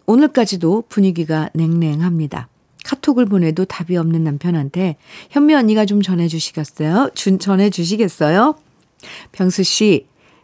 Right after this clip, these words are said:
내가 지나쳤어요. 나도 반성하고 있어요.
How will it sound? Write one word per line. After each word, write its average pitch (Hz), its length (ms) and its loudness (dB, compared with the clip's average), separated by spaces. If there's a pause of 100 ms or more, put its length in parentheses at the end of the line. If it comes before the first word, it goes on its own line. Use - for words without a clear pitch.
(120)
내가 196 460 4
지나쳤어요. 165 1120 -2 (460)
나도 185 320 2
반성하고 196 640 2
있어요. 143 560 -4